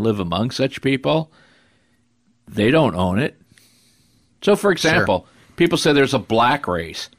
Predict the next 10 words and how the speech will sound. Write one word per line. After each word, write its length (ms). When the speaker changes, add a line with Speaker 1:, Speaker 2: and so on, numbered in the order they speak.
Speaker 1:
No, 200
there's 300
not. 420
There's 180
Speaker 2:
Right. 60
Speaker 1:
not 180
a 60
black 420
race. 600
Color. 500